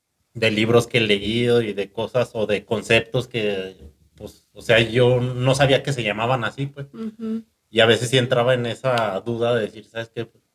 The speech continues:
Speaker 1: Seguiré haciendo esto porque, pues, yo no soy un experto en per se, pues.
Speaker 2: Ujú.
Speaker 1: Este, debería dejarlo, no sé qué tanto". Pero ahorita, y a veces lo que he escuchado, pues, es,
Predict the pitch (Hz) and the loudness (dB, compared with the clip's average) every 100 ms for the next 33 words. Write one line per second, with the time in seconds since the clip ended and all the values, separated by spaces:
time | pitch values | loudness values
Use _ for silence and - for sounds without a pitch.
0 | _ _ _ _ _ _ 107 104 110 117 | _ _ _ _ _ _ -6 0 2 4
1 | 131 131 131 120 135 127 _ _ _ 104 | 2 2 0 0 -6 -8 _ _ _ -8
2 | 113 120 131 120 120 113 _ 135 - 127 | -4 -2 0 0 0 -4 _ -2 0 -2
3 | 107 107 _ _ - 104 - 156 143 151 | -2 -10 _ _ -10 -6 -2 -2 -4 -16
4 | _ _ 254 247 254 _ _ _ _ - | _ _ -10 -8 -10 _ _ _ _ -20
5 | _ 98 92 92 92 98 95 113 - 101 | _ -2 -2 0 -2 0 0 0 0 0
6 | 110 113 113 104 101 98 104 - 113 113 | 0 0 -2 -2 -4 -6 -10 -10 -8 -6
7 | - 107 - 123 _ _ _ _ _ 120 | -4 -6 -8 -16 _ _ _ _ _ 4
8 | 117 120 - 135 139 - _ _ - _ | 6 4 6 4 4 -2 _ _ -20 _
9 | _ _ 131 113 107 113 139 139 135 - | _ _ -8 2 2 2 0 2 0 -2
10 | 139 143 139 139 135 - - | -2 4 4 2 -4 -10 -20